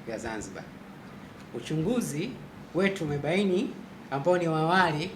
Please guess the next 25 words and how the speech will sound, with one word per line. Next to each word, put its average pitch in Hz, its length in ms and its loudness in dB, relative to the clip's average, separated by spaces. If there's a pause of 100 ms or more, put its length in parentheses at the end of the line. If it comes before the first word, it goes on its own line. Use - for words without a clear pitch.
umebaini 160 440 0
kuwa 160 340 2 (220)
zaidi 208 240 2
ya 202 80 2
bilioni 202 800 2 (300)
kumi 180 320 0
na 165 140 2
nane 165 400 2 (360)
zimetakatishwa 151 1080 2 (600)
kwa 135 100 0
utaratibu 143 520 0
huo 170 240 6 (180)
kwa 135 80 -2
kipindi 175 380 -2
cha 160 120 -2
miaka 156 360 0
minne, 143 480 -2 (580)
kuanzia 127 380 -2
mwaka 135 360 -2 (540)
ishirini 160 300 -2
ishirini 160 220 -4
na 147 80 0
mbili 226 420 -2 (480)
hadi 143 260 0
sasa, 151 500 -4